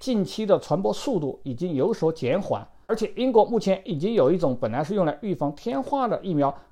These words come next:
可以用来预防猴痘。中国在英国的留学生在目前阶段还不需要为猴痘疫情过度的担心，因为这种病毒的传染能力远远不如新冠，而且有着特殊的传播渠道。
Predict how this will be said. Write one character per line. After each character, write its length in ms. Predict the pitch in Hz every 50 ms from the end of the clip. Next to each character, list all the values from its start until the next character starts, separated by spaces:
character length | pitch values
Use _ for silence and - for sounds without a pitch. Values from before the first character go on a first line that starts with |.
| - -
可 180 | - - 156
以 180 | 185 180 151 170
用 220 | 214 220 185 156
来 180 | 147 131 - - -
预 120 | 220 190 160
防 220 | - 143 - -
猴 220 | - - 113 120
痘。 200 | 151 190 151 123 127 - - - - - _ -
中 240 | - 269 294 294
国 180 | 233 196 196 196
在 320 | 196 - 214 190 160 - - -
英 180 | 247 269 285
国 140 | - 190 151
的 100 | 147 135
留 140 | 127 135 139
学 120 | - 156
生 200 | 131 151 156 147
在 200 | 147 160 131 120 -
目 260 | 254 302 285 302 233 175
前 240 | - 147 139 135
阶 160 | 143 - 151 147
段 160 | 147 135 123
还 220 | - - 123 127
不 160 | - - 156
需 140 | 147 - 214
要 220 | 208 170 143 131 -
为 220 | - - 139 -
猴 300 | - - - 131 135 175
痘 160 | 202 190 170
疫 80 | 165 135
情 180 | - 123 117 131
过 260 | - 196 175 135 120
度 100 | 120 117
的 140 | 110 113 -
担 200 | - 139 131 135
心， 300 | 131 - 139 127 131 - - - - - - - -
因 120 | - 240 285
为 140 | 285 285 285 - - -
这 200 | - - 320 262
种 160 | 175 156 156 - - -
病 320 | 294 277 240 208 175 156
毒 240 | - 139 135 190 220
的 160 | 214 156 - -
传 260 | - - - 170 214 226
染 120 | 196 151
能 180 | 131 135 - -
力 160 | 92 95 95
远 260 | 120 120 120 156 226
远 240 | 233 208 151 131 120 -
不 80 | - 147
如 120 | 139 143
新 260 | 131 - - 170 196 196
冠， 180 | 185 127 123 - -
而 140 | 156 175 180
且 140 | 190 165
有 120 | 127 120 113
着 80 | 113 117
特 340 | - - - 285 302 262 180
殊 180 | - - 202 190
的 140 | 175 131
传 180 | - - 139 131
播 140 | 151 160 156
渠 160 | - - 104
道。 220 | 120 113 107 -